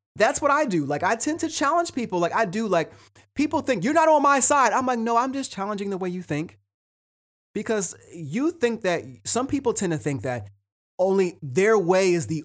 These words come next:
only way in this huge world of different experiences and different lores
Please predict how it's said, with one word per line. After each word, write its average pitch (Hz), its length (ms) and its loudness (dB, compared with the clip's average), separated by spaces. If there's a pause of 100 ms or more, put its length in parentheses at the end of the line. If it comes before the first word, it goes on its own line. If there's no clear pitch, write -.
only 185 560 2
way 156 460 0
in 180 240 -2
this 185 320 0 (380)
huge 277 480 -2
world 196 600 0
of 147 220 -4 (220)
different 233 520 -2
experiences 185 1000 -2
and 143 180 -4
different 175 480 -6 (480)
lores 151 920 0